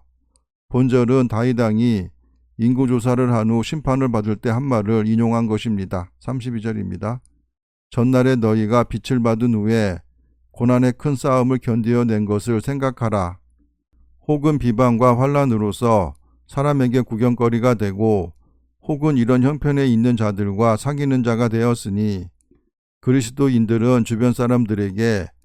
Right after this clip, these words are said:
거짓으로 고소를 당하기도 하고 폭력을 당하기도 하며 공개적으로 조속거리가 되기도 하였습니다. 삼십사 절입니다. "너희가 갇힌 자를 동정하고 너희 소유를 빼앗기는 것도 기쁘게 당한 것은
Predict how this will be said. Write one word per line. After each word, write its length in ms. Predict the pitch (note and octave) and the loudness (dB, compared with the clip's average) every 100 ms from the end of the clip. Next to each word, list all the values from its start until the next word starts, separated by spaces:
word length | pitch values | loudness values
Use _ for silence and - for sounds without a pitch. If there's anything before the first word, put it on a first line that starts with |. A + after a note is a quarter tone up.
| _ _ _ | _ _ _
거짓으로 560 | - A#2 C3 C3+ C3 B2+ | -4 -2 0 0 0 0
고소를 440 | A2 G#2+ A#2+ B2 | -2 -2 0 0
당하기도 580 | A2 A#2 A#2+ A2 G#2+ B2 | 0 -2 -2 -2 0 0
하고 540 | G#2 G2 A2 G2+ D#2+ - _ _ _ | 0 0 0 0 -4 -12 _ _ _
폭력을 460 | - D3+ D3+ C#3+ C#3+ | -8 -4 -2 0 0
당하기도 540 | A#2 A2+ A#2+ A2 A#2 | 0 0 0 0 0
하며 500 | A#2+ G2+ G#2+ G#2+ F2 - _ _ _ _ _ | 0 0 0 0 -2 -8 _ _ _ _ _
공개적으로 680 | A#2+ B2 C#3 B2 A#2 A#2+ B2+ | -4 0 2 2 0 0 -2
조속거리가 680 | A#2 A2 A#2+ A#2 A2+ A2+ | -2 -6 -2 0 0 0
되기도 420 | A#2 G#2+ G2+ G#2 A2+ | 0 -2 -4 -2 0
하였습니다. 760 | C3+ C3 A#2 G#2 G2 G2 F2+ _ | 0 -4 -4 -4 -4 -6 -8 _
삼십사 460 | - B2+ A#2+ A#2+ B2+ | -10 -10 -10 -10 -8
절입니다. 600 | B2 G#2+ G2+ G2 A#2 C3 _ _ _ _ _ _ | -8 -8 -8 -8 -8 -8 _ _ _ _ _ _
"너희가 420 | A#2 A#2+ B2 C3+ | 0 2 4 2
갇힌 400 | B2+ A#2+ - C3 | 2 -4 -4 -2
자를 280 | B2 A#2+ B2 | 2 2 0
동정하고 920 | A2+ A2+ B2 A2+ G#2 G2 A2+ G#2 E2+ - _ _ _ _ | 0 0 0 0 0 0 2 2 -2 -10 _ _ _ _
너희 300 | - A#2 C3 | 0 2 2
소유를 420 | A#2+ C#3+ B2 B2 | 2 0 2 2
빼앗기는 560 | - D3 C#3 - B2 B2 | 0 -2 -2 -2 0 0
것도 420 | G#2 F#2+ A#2 A2 | -2 -2 -2 -2
기쁘게 420 | - A#2+ - A2+ | -2 -6 -4 -2
당한 360 | A#2 A2+ A#2 A#2+ | 0 0 0 0
것은 540 | G2 F#2+ A2+ G#2+ F2 | -2 -4 -2 -2 -4